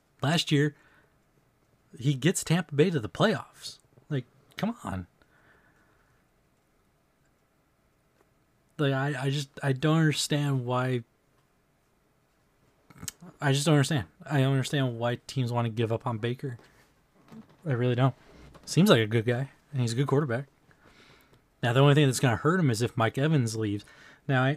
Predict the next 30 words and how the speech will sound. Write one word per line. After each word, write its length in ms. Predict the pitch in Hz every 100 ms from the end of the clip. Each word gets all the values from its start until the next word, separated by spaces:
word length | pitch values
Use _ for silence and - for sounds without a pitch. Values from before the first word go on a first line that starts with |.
| -
Aaron 280 | 151 156 127
brings 380 | 135 135 127
up 180 | 131 120 _ _ _ _ _ _ -
the 120 | 135
idea 380 | 120 123 123 117
that 200 | 117 - _ -
Kansas 300 | 131 117 -
City 220 | 123 113
should 180 | - -
sign 280 | 123 110
Mike 220 | 107 104 127
Evans. 360 | 123 87 82 - - - _ _
Funny 320 | - 120 113
enough, 440 | 117 143 143 -
at 120 | 170 -
the 80 |
trade 260 | - 147 180
deadline 460 | 139 120 113 117 117
last 240 | 110 -
season, 300 | 120 113 127
I 120 | 110
said 280 | 117 135 -
Kansas 320 | 101 95 95
City 160 | - 113
should 140 | -
trade 200 | - 120
for 80 | 131
Mike 180 | 139 139
Evans, 340 | 170 127 90
so 300 | - 117 101